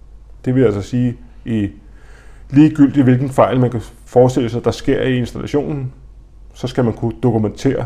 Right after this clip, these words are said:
selektivitet. Og det betyder altså også, at man har selektivitet op til det maksimale relevante kortslutningsniveau. Man kan forestille sig, at man har en, en tavle, øh, eltavle, hvor man har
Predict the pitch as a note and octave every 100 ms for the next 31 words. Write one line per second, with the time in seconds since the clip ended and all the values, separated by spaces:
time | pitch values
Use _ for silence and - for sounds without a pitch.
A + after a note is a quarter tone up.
0 | - - A#2+ G#2 - G#2+ - G#2+ - -
1 | - - - - - - - - - -
2 | - - - - A#2 D#3 D#3 D#3+ E3 D3+
3 | A#2 B2 G#2+ G2 - G#2+ A#2+ D3 C3+ -
4 | - - - - A#2+ A#2 G#2+ G2+ G#2+ G2
5 | - - - - - - B2 G#2+ A#2 -
6 | C3+ - B2 B2+ - B2+ A#2+ A2+ G#2+ -
7 | C3+ A#2+ A2+ B2+ C#3+ C3+ B2+ - - -
8 | - - - - B2+ A#2 A#2 B2 - B2+
9 | - A#2 A2+ B2 A2 G2+ - - A#2+ F#2+
10 | F#2 - - - - - - - C3+ C3
11 | C#3 C3+ A2+ G#2+ A2 A2+ A2 F#2 - -
12 | - - - - - - A#2 A#2 A2 C#3+
13 | D#3 D#3 - - B2 A2+ G#2+ G#2+ G#2+ G2+
14 | C3 C#3+ C3+ A2+ A2 A2 G#2 A2+ G#2+